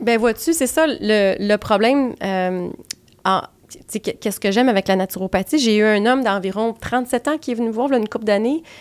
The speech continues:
Il venait de se marier, ça faisait trois ans, tout allait bien dans son couple, puis presque du jour au lendemain,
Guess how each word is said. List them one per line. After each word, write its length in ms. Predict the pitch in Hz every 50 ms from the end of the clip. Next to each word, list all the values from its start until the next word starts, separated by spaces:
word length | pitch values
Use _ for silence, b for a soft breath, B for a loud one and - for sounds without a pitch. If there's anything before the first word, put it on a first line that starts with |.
| B B B B
Il 100 | - 190
venait 140 | 185 214 247
de 100 | 240 262
se 100 | 240 -
marier, 200 | 247 202 202 247
ça 100 | 254 - 202
faisait 160 | 208 185 185
trois 360 | - - - 233 233 220 208
ans, 300 | 254 247 247 247 254 254 247 -
tout 80 | - 294 -
allait 160 | 220 202 190
bien 100 | 196 247
dans 120 | 247 208 202
son 180 | - 196 190
couple, 300 | 180 - - 262 254 254 -
puis 240 | - 226 226 214 - -
presque 300 | - - - 370 - -
du 80 | 233 202
jour 100 | 208 262
au 40 | 277
lendemain, 360 | 247 214 214 220 240 294 320